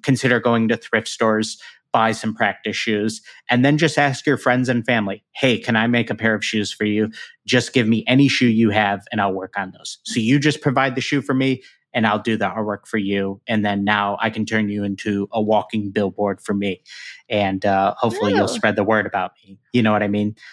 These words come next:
Speaker 1: So I think that that is one of the best things that you can do early on, is just find friends and family who are willing to support you, who think it's a cool, weird idea that you have to paint on shoes. And, uh, you know, like I said, then all of a sudden they can advertise your work for you.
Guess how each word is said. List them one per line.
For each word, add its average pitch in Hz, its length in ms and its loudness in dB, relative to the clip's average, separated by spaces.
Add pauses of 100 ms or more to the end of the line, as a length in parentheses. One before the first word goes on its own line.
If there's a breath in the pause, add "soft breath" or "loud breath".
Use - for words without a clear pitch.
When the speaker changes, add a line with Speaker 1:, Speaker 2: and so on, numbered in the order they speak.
Speaker 1:
So 123 300 0
I 143 180 2
think 160 280 -2
that 117 160 -2
that 113 300 0
is 110 300 -4
one 113 160 0
of 104 80 -2
the 98 60 -8
best 110 340 -2
things 101 380 -4
that 104 80 -2
you 107 160 -2
can 104 160 -2
do 101 280 0
early 104 280 2
on, 98 160 -2
is 92 100 -8
just 113 240 0
find 113 320 0
friends 113 240 0
and 120 160 -2
family 104 480 0 (300 loud breath)
who 127 80 4
are 117 100 4
willing 113 260 2
to 120 80 2
support 113 460 -2
you, 104 160 -2
who 120 160 0
think 117 220 0
it's - 100 -6
a 110 60 0
cool, 120 600 2 (160)
weird 131 360 4
idea 117 400 0
that 98 140 -6
you 113 160 -2
have 104 280 0
to - 100 -10
paint 107 280 0
on 107 140 0
shoes. 98 520 -4 (460 loud breath)
And, 101 420 0
uh, 98 360 2 (200)
you 104 80 -2
know, 101 100 0
like 98 200 0
I - 20 4
said, 98 380 0
then 104 140 0
all 101 120 2
of 98 80 -6
a - 20 -8
sudden 101 240 -2
they 101 100 -2
can 101 140 -2
advertise 107 560 0
your 107 100 -2
work 101 220 -4
for 104 220 0
you. 98 220 -10